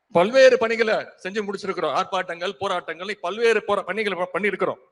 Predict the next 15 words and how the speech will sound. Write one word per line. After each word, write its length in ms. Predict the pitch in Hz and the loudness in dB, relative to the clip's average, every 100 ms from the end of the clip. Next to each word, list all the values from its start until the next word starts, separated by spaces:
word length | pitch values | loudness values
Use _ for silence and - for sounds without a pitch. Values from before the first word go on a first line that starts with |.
| _ _ | _ _
ஒன்னே, 260 | 170 208 233 | -6 -2 -2
ஒன்னே 240 | 190 220 233 | -2 -2 0
ஒண்ணு 160 | 226 202 | 0 -2
மட்டும் 280 | 208 208 | -4 -4
இங்க 240 | 180 160 143 _ _ - | -4 -8 -10 _ _ -2
குறிப்பிட 320 | 196 208 190 | 0 0 -2
விரும்புகின்றேன். 580 | 180 196 190 165 147 - _ _ _ _ _ _ - | 0 0 -2 -4 -6 -8 _ _ _ _ _ _ 0
இளைஞர் 320 | 180 262 269 | 4 6 6
அணியுடைய 300 | 254 220 208 | 6 4 2
நிர்வாகிகள் 600 | 185 220 233 208 202 - - - | 4 6 8 6 0 -4 -20 -4
நியமனங்களுக்காக 920 | 165 226 226 196 185 180 180 196 131 _ _ _ _ _ 170 | 2 4 4 0 -4 -4 -2 -4 -6 _ _ _ _ _ 2
நானும் 400 | 202 254 254 233 | 6 6 6 4
நம்முடைய 400 | 220 202 185 143 | -2 0 0 -2
துணை 240 | 196 226 | -4 -2
செயலாளர்களும் 640 | 220 202 185 175 180 190 | 0 2 2 -2 -4 -6